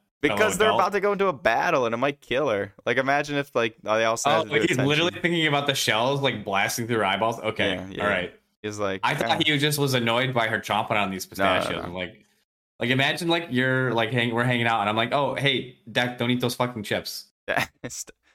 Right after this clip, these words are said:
Speaker 1: stop it.
Speaker 2: Stop. <laughs> I'd be like, "What the
Speaker 1: Uh.
Speaker 2: fuck?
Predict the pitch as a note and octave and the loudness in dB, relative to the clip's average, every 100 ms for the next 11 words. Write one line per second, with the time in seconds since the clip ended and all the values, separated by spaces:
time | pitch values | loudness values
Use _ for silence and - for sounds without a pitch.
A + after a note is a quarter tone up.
0 | _ _ G2 F2+ - A2 A#2 - _ _ | _ _ -2 0 0 0 0 -6 _ _
1 | _ _ - B2 - - - - _ _ | _ _ -10 -8 -6 -10 -14 -16 _ _
2 | _ _ _ _ _ _ _ _ _ - | _ _ _ _ _ _ _ _ _ -20
3 | - - - - _ _ _ _ - - | -18 -18 -18 -20 _ _ _ _ -16 -12
4 | E3+ - _ _ B2 B2+ - - C4 B3 | -14 -16 _ _ -8 -8 -12 -18 -8 -8
5 | D3+ - G2+ F#2+ F#2+ - G2+ G#2 C3+ | -6 -6 -4 -4 -4 -6 -4 -2 -2